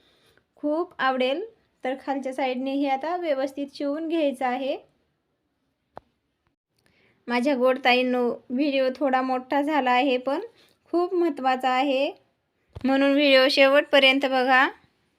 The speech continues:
तर बघा, दोन्हीही पार्ट अशा पद्धतीने शिवून घ्यायचा आहे. गळ्याच्या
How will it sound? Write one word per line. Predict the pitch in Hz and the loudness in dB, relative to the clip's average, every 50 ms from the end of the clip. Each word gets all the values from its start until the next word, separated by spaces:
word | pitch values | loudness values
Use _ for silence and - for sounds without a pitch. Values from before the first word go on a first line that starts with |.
| _ _ _ _ _ _ - _ _ _ _ - | _ _ _ _ _ _ -20 _ _ _ _ -6
तर | 254 262 | -6 -6
बघा, | 254 247 262 254 254 262 277 302 | -4 -4 -4 -2 0 0 -2 -2
दोन्हीही | 302 277 277 262 262 254 277 285 269 254 | -2 -4 -4 -4 -4 -2 -2 -2 -2 -2
पार्ट | - 262 247 247 254 262 - 262 | -2 -2 -2 -2 -4 -6 -6 -6
अशा | 285 311 - - 254 254 - 254 | -6 -6 -6 -8 -10 -8 -6 -8
पद्धतीने | 247 254 254 240 233 285 277 254 254 247 247 247 | -6 -6 -4 -4 -2 -2 -2 -2 -4 -4 -4 -4
शिवून | 247 - 269 269 269 269 277 | -6 -8 -10 -8 -8 -6 -4
घ्यायचा | 294 302 269 262 254 254 240 | -4 -4 -4 -4 -4 -4 -4
आहे. | 254 285 254 254 | -4 -4 -4 -6
गळ्याच्या | 254 254 254 247 247 247 254 | -6 -4 -4 -4 -6 -6 -8